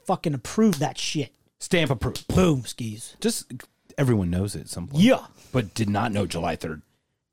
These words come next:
Speaker 2: nineteen eighty-nine.
Speaker 1: June twenty-third.
Speaker 2: June twenty-third, nineteen eighty-nine. I looked, I tried looking it up. I couldn't even vet it 'cause I'm not good with the, uh, the, the thing that's in our title that we can't talk about 'cause it would be copyright
Speaker 1: <sighs> Your
Speaker 2: infringement.
Speaker 1: Googles?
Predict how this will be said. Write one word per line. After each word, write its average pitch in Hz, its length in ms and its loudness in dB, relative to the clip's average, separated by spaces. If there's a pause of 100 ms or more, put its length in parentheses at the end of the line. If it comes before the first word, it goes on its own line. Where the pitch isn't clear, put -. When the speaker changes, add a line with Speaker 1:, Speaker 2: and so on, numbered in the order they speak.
(600)
Speaker 2:
nineteen 143 340 -10
eighty-nine. 95 420 -14 (1120)
Speaker 1:
June 226 400 2
twenty-third. 190 520 0
Speaker 2:
June 160 200 6
twenty-third, 95 480 -2
nineteen 78 320 -12
eighty-nine. 73 320 -12
I 123 120 0
looked, 131 280 4
I 117 80 0
tried 120 260 0
looking 110 240 0
it 101 100 0
up. 87 140 -4
I 87 60 -6
couldn't 92 220 -8
even 85 200 -6
vet 80 180 -10
it 80 140 -14
'cause - 560 -16
I'm 78 240 -14 (640)
not 82 260 -8
good 87 120 -6
with 76 120 -12 (100)
the, 78 240 -10
uh, 67 140 -12 (180)
the, 110 120 -4 (440)
the 131 100 2
thing 175 160 4
that's 170 180 4
in 151 80 4
our 139 120 4
title 139 380 2
that 117 100 2
we 113 100 4
can't 110 240 -2
talk 107 220 0
about 120 260 4
'cause 101 160 0
it 104 60 4
would 95 140 2
be 98 120 2
copyright 101 220 0
Speaker 1:
<sighs> 104 100 4
Your 101 40 2 (400)
Speaker 2:
infringement. 185 60 -2
Speaker 1:
Googles? 294 520 2